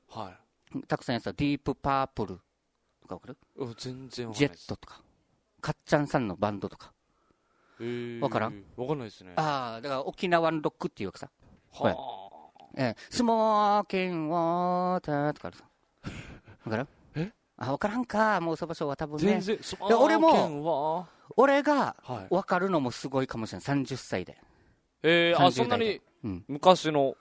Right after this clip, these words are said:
Speaker 1: 曲なんですか？
Speaker 2: 昔っていうかもう結構、今の四十歳ぐらいの人なんかが、
Speaker 1: えー。
Speaker 2: まあ、沖縄ロック相当ハマってたんじゃない？
Speaker 1: はあはあはあ。
Speaker 2: だから沖縄市はもうロックの
Speaker 1: 街だったんですね。
Speaker 2: 街。
Speaker 1: へー。
Speaker 2: うん。で、今、エイサーの街になった推しが。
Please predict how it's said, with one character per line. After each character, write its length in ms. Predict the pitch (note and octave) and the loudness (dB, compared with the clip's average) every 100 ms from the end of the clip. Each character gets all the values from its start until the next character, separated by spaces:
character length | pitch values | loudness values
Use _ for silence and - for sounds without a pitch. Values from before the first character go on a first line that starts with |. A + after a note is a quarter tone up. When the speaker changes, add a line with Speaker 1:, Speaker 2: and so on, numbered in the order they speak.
| _ | _
Speaker 1:
曲 220 | - C#3 C3+ | -6 -4 -4
な 80 | |
ん 40 | F#2+ | -6
で 60 | |
す 40 | E2+ | -6
か？ 100 | F#2+ | -2
Speaker 2:
昔 300 | D#3 F3 - | 2 2 2
っ 40 | F3+ | -4
て 160 | - | -4
い 20 | |
う 20 | C#3 | -2
か 100 | A2 | -2
も 140 | G#2 | -2
う 20 | |
結 200 | G2+ D3 _ | -2 -6 _
構、 300 | - A2+ F#2+ - | -2 0 0 -2
今 180 | D3 C#3 | 0 2
の 120 | C#3 | 2
四 260 | F3+ F3+ | 2 0
十 100 | E3+ | -2
歳 360 | F3+ - D#3 B2+ | -2 0 0 0
ぐ 100 | A#2 | 0
ら 100 | G#2 | 0
い 80 | G2+ | -2
の 100 | G2+ | -6
人 200 | - B2+ | -4 -2
な 80 | A2 | -2
ん 100 | G#2+ | -2
か 140 | G#2+ | -2
が、 320 | D#3+ F3 G2 | 0 0 0
Speaker 1:
え 40 | - | -2
ー。 260 | B2+ B2+ B2 | 0 0 0
Speaker 2:
ま 60 | |
あ、 20 | |
沖 240 | A2+ G2 C3+ | -2 -2 -2
縄 180 | A2+ A2 | -2 -2
ロ 160 | A2 | -4
ッ 40 | G2+ - | -6 -8
ク 120 | G#2+ | -6
相 220 | - A2 | -4 -2
当 140 | G#2+ | -2
ハ 300 | G2+ - - | -4 -10 -8
マ 100 | G#2 | -6
っ 40 | G2 | -6
て 60 | |
た 100 | - | -8
ん 40 | F2+ | -10
じ 60 | |
ゃ 40 | F2+ | -12
な 60 | |
い？ 20 | G2 | -10
Speaker 1:
は 40 | C3 | -8
あ 40 | |
は 60 | A#2 - | -8 -10
あ 60 | |
は 280 | G#2+ - G2 C#3 | -12 -12 -10 -2
あ。 40 | |
Speaker 2:
だ 20 | |
か 60 | B2+ | 2
ら 140 | D#3 | 2
沖 200 | D#3+ - | 0 -2
縄 180 | F#3+ F3 | 0 0
市 100 | - | 0
は 80 | F3 | 0
も 140 | C3 | 0
う 40 | A2+ | -2
ロ 80 | C#3+ | -4
ッ 40 | - | -4
ク 120 | B2 | -4
の 200 | F#2+ E2 _ _ _ _ _ _ _ _ - | -4 -6 _ _ _ _ _ _ _ _ -12
Speaker 1:
街 260 | B2+ - | -10 -8
だ 60 | A2+ | -10
っ 60 | |
た 80 | - | -4
ん 40 | A#2+ | -2
で 100 | A2+ | -2
す 100 | - | -4
ね。 120 | F#2+ - | -12 -14
Speaker 2:
街。 0 | - | -10
Speaker 1:
へ 140 | B2 | -6
ー。 400 | B2+ B2+ B2 A#2+ A#2 | -4 -4 -4 -4 0
Speaker 2:
う 20 | |
ん。 20 | |
で、 80 | E3 | 2
今、 240 | F3+ D#3+ | 4 2
エ 160 | D3 C3 | 2 -2
イ 40 | |
サ 220 | A#2+ A#2+ G#2+ | -2 -2 -2
ー 40 | |
の 100 | G#2+ | -2
街 260 | G2+ - F#2 | -6 -6 -10
に 140 | F2 | -8
な 80 | F#2+ | -6
っ 40 | |
た 100 | - | -6
推 60 | F#2 | -6
し 140 | - | -4
が。 160 | G2+ | -6